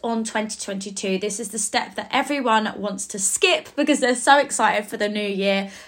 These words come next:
but it's the step that's gonna make the most difference, trust me. So do not skip this step. And if you've started your new year and you've done all the fun stuff, setting your goals, your vision board and all of that,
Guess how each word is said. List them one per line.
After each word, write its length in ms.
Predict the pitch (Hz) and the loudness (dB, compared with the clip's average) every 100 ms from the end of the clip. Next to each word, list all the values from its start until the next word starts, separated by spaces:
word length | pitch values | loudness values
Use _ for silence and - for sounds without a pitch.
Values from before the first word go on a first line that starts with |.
| - - | -18 4
but 140 | 240 | 6
it's 160 | 220 - | 6 2
the 80 | |
step 340 | 233 - 208 - | 0 4 4 4
that's 160 | 196 | -2
gonna 200 | - 202 | 0 0
make 320 | 185 185 - - | 0 -4 -10 -4
the 100 | 185 | -4
most 500 | 180 165 170 - - | -2 -4 -6 -12 -8
difference, 680 | 185 - 180 180 202 - _ | -10 -6 -6 -6 -6 -10 _
trust 460 | - 190 - - | -6 -4 -6 -8
me. 160 | 180 151 | -6 -6
So 160 | - 190 | -6 -8
do 380 | - 285 311 | -2 4 6
not 200 | 302 285 | 6 4
skip 280 | 262 262 - | 2 -2 -2
this 120 | 220 | -4
step. 280 | - 196 185 | -2 -2 -2
And 100 | 214 | -2
if 160 | 269 - | -2 0
you've 180 | 320 - | 0 2
started 560 | - 302 294 294 196 | 4 6 6 4 -2
your 140 | 214 208 | -2 -2
new 180 | 208 | -2
year 480 | 208 190 175 180 240 - - - - | -2 0 0 0 0 -2 -18 -4 -2
and 120 | 202 | 0
you've 140 | 208 | -2
done 200 | 202 240 | 2 4
all 100 | 269 | 4
the 100 | 277 | 0
fun 320 | 302 - 214 208 | 2 4 4 2
stuff, 420 | - 196 226 - | 0 2 0 -2
setting 320 | - 208 214 | -2 -2 -2
your 120 | 233 | -4
goals, 520 | 240 220 220 214 214 | 2 4 4 2 -2
your 100 | 208 | -6
vision 320 | 196 226 226 202 | -2 -2 -2 -2
board 340 | 208 202 202 | 0 2 0
and 100 | 196 | -2
all 140 | 208 | -4
of 100 | 208 | -2
that, 400 | 202 180 196 240 | 0 4 6 4